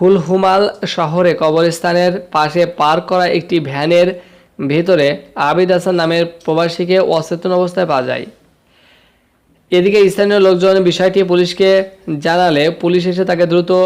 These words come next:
নিকটস্থ হাসপাতালে নিয়ে যায়। পরে হাসপাতালে নিয়ে যাওয়ার আগেই আবিদ হাসানের মৃত্যু হয়েছিল বলে নিশ্চিত করেন চিকিৎসকরা। নিহত প্রবাসী কুমিল্লা জেলার বুড়িচং থানার সুন্দরাম গ্রামের মৃত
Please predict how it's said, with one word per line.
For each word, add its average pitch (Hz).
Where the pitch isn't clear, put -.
নিকটস্থ 180
হাসপাতালে 175
নিয়ে 165
যায়। 127
পরে 156
হাসপাতালে 175
নিয়ে 180
যাওয়ার 175
আগেই 151
আবিদ 160
হাসানের 170
মৃত্যু 175
হয়েছিল 185
বলে 156
নিশ্চিত 175
করেন 165
চিকিৎসকরা। 165
নিহত 175
প্রবাসী 190
কুমিল্লা 175
জেলার 180
বুড়িচং 190
থানার 160
সুন্দরাম 190
গ্রামের 170
মৃত 175